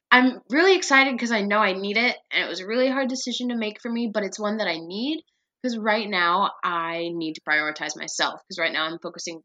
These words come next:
way too much on school, way too much on work, which is good, and I need to focus on these things, but guys,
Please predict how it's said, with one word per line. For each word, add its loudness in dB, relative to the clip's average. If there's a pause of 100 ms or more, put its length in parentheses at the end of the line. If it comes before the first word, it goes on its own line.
way -4
too -10
much -6
on -2
school, -4
way -4
too -6
much -4
on -4
work, -4
which -6
is -4
good, 0
and -4
I -4
need -6
to -6
focus -6
on 0
these -2
things, -6 (420)
but -10
guys, -6